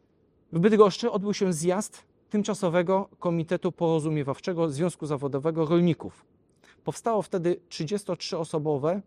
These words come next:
e, trzydziestotrzyosobowa, e, K K P, czyli Krajowa Komisja Porozumiewawcza, e, z której wy-, wyłoniono mniejsze ciało, piętnastoosobowe prezydium z siedzibą w Bydgoszczy. Zadaniem tego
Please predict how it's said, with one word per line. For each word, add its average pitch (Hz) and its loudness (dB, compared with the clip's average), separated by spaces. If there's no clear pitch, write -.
e, 127 -8
trzydziestotrzyosobowa, 165 -4
e, 135 -4
K 175 0
K 147 -2
P, 147 0
czyli 143 -2
Krajowa 147 0
Komisja 156 -2
Porozumiewawcza, 143 0
e, 160 2
z - -8
której 240 2
wy-, 175 0
wyłoniono 180 0
mniejsze 180 0
ciało, 202 -2
piętnastoosobowe 180 -4
prezydium 135 0
z - -12
siedzibą 170 -2
w 147 -4
Bydgoszczy. 156 0
Zadaniem 156 2
tego 123 0